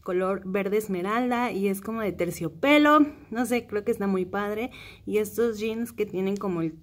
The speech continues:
cosido blanco, igual se ven bonitos. Y por aquí podemos ver, ahorita voy a enseñarles el precio. Ahí está,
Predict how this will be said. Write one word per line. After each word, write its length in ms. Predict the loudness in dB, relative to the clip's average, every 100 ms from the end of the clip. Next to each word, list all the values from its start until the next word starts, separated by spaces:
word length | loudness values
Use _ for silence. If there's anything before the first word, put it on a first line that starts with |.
| -16
cosido 440 | -6 -6 -4 -4 -2
blanco, 560 | -2 -2 -2 0 0 0 -6 _ -20 -12
igual 320 | -8 -4 -4
se 100 | -2
ven 180 | -2 -2
bonitos. 600 | -2 -4 -4 -4 -4 -4 -8 -20 -20 -20 -20 _
Y 300 | -8 -6 -6
por 180 | 0 0
aquí 200 | 0 -4
podemos 420 | -4 -2 -2 -2
ver, 260 | -4 -4 -8 _
ahorita 300 | -12 -12 -6
voy 80 | -2
a 60 | -2
enseñarles 480 | -4 -6 -6 -6 -8
el 120 | -10
precio. 640 | -4 0 0 0 0 0 -2 -8 -20 -6
Ahí 100 | -6
está, 260 | -4 -10